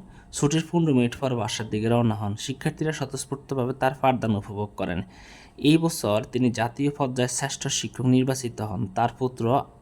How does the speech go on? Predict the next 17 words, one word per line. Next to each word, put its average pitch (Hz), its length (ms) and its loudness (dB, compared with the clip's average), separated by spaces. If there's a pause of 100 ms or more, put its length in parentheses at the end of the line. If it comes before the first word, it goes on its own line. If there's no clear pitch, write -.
(120)
আম্মার 123 720 4
হোসেন 123 500 -2
এক 127 260 -2
বৃদ্ধ 113 260 0
মহিলার 113 480 2
লাগেজ 110 420 0 (140)
মাথায় 117 380 -4
করে 113 180 -2
বাড়ি 117 260 2
পৌঁছে 92 320 -12
দেন। - 160 -12 (840)
জনাব 156 260 4
শিহাবের 139 720 2 (140)
কর্মকাণ্ড 147 680 2
প্রকাশ 143 420 -6
পেয়েছে 143 300 -4
কর্তব্যপরায়ণতা। 113 1200 -4